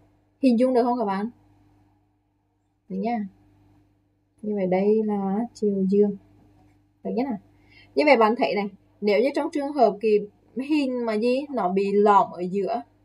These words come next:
Đấy nhá. Cái miên này bị lõm ở giữa đúng không? Miên này bị lõm ở giữa này. Được nhất nào. Thì khi đó, đấy nhá, bên ngoài nó vẫn chạy ngược chiều kim đồng hồ và bên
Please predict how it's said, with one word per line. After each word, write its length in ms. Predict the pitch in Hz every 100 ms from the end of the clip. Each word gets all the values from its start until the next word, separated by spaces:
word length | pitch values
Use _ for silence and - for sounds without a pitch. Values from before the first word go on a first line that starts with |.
| _ _ _ _ _ _
Đấy 100 | -
nhá. 120 | 247 254 _ _ _
Cái 100 | 208
miên 260 | 220 247 240
này 180 | 240 220
bị 120 | 202
lõm 280 | 202 196 175
ở 60 |
giữa 220 | 185 196
đúng 100 | -
không? 120 | 240 262 _ _ _ _ _ _ _ _ _ _
Miên 160 | 214 214
này 100 | 214
bị 120 | 202
lõm 180 | 196 185
ở 60 |
giữa 220 | 180 190 185
này. 100 | 185 - -
Được 80 |
nhất 180 | 185 226
nào. 100 | 277 208 _ _ _ _ _
Thì 320 | - 277 254 262
khi 100 | 277
đó, 380 | 180 160 214 - _ _ _ _
đấy 140 | 180
nhá, 140 | 190 277 220
bên 300 | 226 247 269
ngoài 360 | 262 240 226
nó 180 | 208 175 196
vẫn 180 | 180 185
chạy 280 | 208 190
ngược 240 | 190 202 196
chiều 180 | - 240
kim 180 | 226 226
đồng 100 | 233
hồ 240 | 247 220
và 140 | 220 202
bên 240 | 196 233